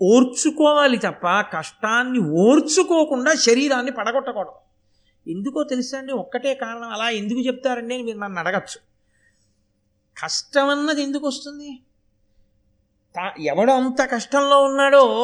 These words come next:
వాడు చూస్తున్నప్పుడు వాడికి ఏమనిపిస్తుందంటే, ఇంతమంది సుఖపడుతున్నారు, నేను ఒక్కడే కష్టపడుతున్నాను. ఈ కష్టం ఎందుకు వచ్చినట్టు అంత?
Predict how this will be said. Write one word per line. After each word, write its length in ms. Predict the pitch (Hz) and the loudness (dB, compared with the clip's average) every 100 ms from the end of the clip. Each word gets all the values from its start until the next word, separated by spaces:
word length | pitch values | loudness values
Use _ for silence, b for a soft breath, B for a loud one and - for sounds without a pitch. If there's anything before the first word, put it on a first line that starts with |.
| 302 - 151 | -2 -4 -10
వాడు 320 | 160 208 240 226 | -2 0 0 -2
చూస్తున్నప్పుడు 460 | 233 - 285 277 269 | -8 -4 -2 0 2
వాడికి 260 | 269 240 | 0 0
ఏమనిపిస్తుందంటే, 680 | 208 254 254 262 - 233 285 | -4 -6 -4 -6 -6 -8 -4
ఇంతమంది 640 | 247 277 285 311 302 330 277 | 0 0 2 2 2 0 0
సుఖపడుతున్నారు, 640 | 277 277 294 285 254 160 - _ _ - - - | 2 2 2 0 -2 -2 -6 _ _ -20 -20 -8
నేను 140 | 208 247 | -2 -2
ఒక్కడే 460 | - - 302 330 | -4 -2 0 0
కష్టపడుతున్నాను. 640 | 320 226 254 220 202 143 110 _ _ _ _ _ _ _ _ _ _ _ 233 | -2 -2 -4 -4 -8 -14 -16 _ _ _ _ _ _ _ _ _ _ _ -4
ఈ 200 | 285 285 | -4 -4
కష్టం 320 | - - 330 349 | -10 -8 -8 -6
ఎందుకు 320 | 294 302 311 | -4 -4 -4
వచ్చినట్టు 420 | - 311 320 339 | -6 -8 -10 -12
అంత? 340 | 285 - 131 | -12 -12 -16